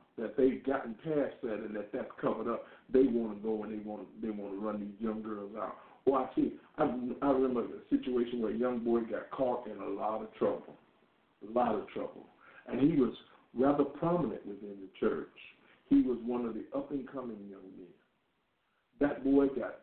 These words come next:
uh, the week before he got in trouble, everybody was celebrating him and p-,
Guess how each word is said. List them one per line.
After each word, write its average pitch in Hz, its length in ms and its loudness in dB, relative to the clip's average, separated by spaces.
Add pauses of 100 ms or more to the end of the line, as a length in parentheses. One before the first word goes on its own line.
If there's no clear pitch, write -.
uh, - 80 -8 (100)
the 220 80 -4
week 131 300 0
before 143 500 4 (260)
he 143 120 6
got 131 240 0
in 123 140 -6
trouble, 139 460 -4 (440)
everybody 131 520 4
was 110 160 -6 (120)
celebrating 120 580 2
him 117 140 -4
and 92 260 -12
p-, - 100 -6